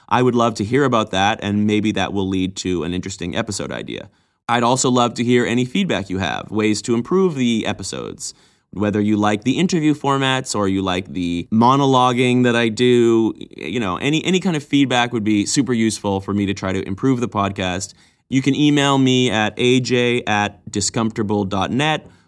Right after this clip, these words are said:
or if you go to discomfortable dot net, you can, there's a contact form that you can use to get in touch with me. You can also follow me on Twitter. Just search Discomfortable on Twitter, and you can tweet at me if you want.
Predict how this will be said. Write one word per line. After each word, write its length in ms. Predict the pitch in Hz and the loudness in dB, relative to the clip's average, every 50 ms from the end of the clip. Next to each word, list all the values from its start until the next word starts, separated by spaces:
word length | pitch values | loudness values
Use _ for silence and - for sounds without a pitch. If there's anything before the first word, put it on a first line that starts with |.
| _ _ - | _ _ 0
or 320 | 131 131 135 135 135 131 | 4 4 6 6 4 4
if 160 | 120 120 - | 2 0 0
you 40 | 120 | 0
go 140 | 107 120 120 | 2 2 2
to 100 | 117 113 | 2 0
discomfortable 540 | 101 107 - - 113 104 - 113 101 107 104 | 0 -2 -2 -2 -2 -2 -2 -2 -2 -2 0
dot 240 | 101 107 104 - 92 | 0 0 0 0 0
net, 300 | 107 110 110 107 - 104 | -2 0 -2 -2 -2 -2
you 120 | 107 104 | -2 -2
can, 340 | - - 110 98 95 92 - | -2 -4 -4 -4 -2 -2 -2
there's 120 | 104 101 | -4 -4
a 60 | 104 | -4
contact 500 | - - 131 113 113 113 123 110 110 - | -4 -2 -2 -2 0 0 -2 -4 -4 -6
form 360 | - - 107 107 101 101 104 107 | -6 -4 -2 -2 0 0 0 0
that 100 | 104 - | 0 -2
you 100 | 104 101 | -4 -4
can 180 | - 104 101 | -2 -2 0
use 320 | 101 101 104 104 101 95 - | 2 2 2 2 0 -2 -4
to 80 | - | -6
get 140 | - 101 98 | -6 -4 -4
in 60 | 95 | -4
touch 200 | - 151 151 151 | -4 -4 -6 -6
with 140 | 147 135 - | -8 -6 -4
me. 300 | 135 135 135 135 127 127 - _ _ _ _ _ _ | -2 -2 0 -2 -2 -6 -10 _ _ _ _ _ _
You 100 | - 127 | -2 0
can 100 | - 151 | 2 4
also 280 | 151 151 143 - 151 139 | 4 2 2 2 0 -2
follow 380 | 131 - 131 131 131 131 127 | 0 2 2 2 4 2 2
me 220 | 120 120 120 117 76 | 2 2 2 2 0
on 260 | 80 98 101 98 95 | 0 -2 0 -2 -2
Twitter. 540 | - - - - 165 170 170 170 170 170 165 - - _ _ | -4 -6 -4 -4 -2 0 0 0 0 0 -2 -4 -12 _ _
Just 220 | - 113 - - | -4 -2 -2 0
search 280 | - 117 113 104 - - | 0 0 -2 -2 -4 -6
Discomfortable 640 | - - - - 110 107 101 110 104 104 110 107 - | -6 -6 -4 -2 -2 -2 -2 -4 -4 -2 -2 -2 -2
on 120 | 90 98 | -4 -4
Twitter, 460 | 95 - - 127 120 127 127 123 123 - | -4 -2 -2 0 0 2 2 0 0 -2
and 320 | - 104 104 104 104 104 | -4 -4 -2 -2 -2 0
you 100 | 104 98 | -2 -2
can 260 | - - 98 90 85 80 | -4 -4 -6 -6 -6 -8
tweet 340 | - - - 131 131 139 139 | -10 -4 0 2 2 4 4
at 200 | 127 127 - - | 2 0 0 -2
me 180 | 127 127 127 | -2 -2 -2
if 100 | 127 127 | -2 -2
you 120 | 127 123 120 | -2 -2 0
want. 420 | 120 120 123 120 123 120 - - | 0 0 0 0 -2 -4 -8 -12